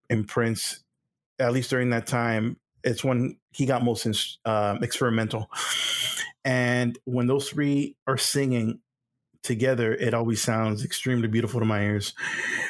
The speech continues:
Uh, this is a track that I've always liked. I, I,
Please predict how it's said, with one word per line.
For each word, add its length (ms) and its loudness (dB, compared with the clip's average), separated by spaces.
Uh, 160 0
this 220 0
is 100 2
a 60 0
track 260 0
that 80 2
I've 100 0
always 300 0
liked. 380 0
I, 80 0
I, 100 -2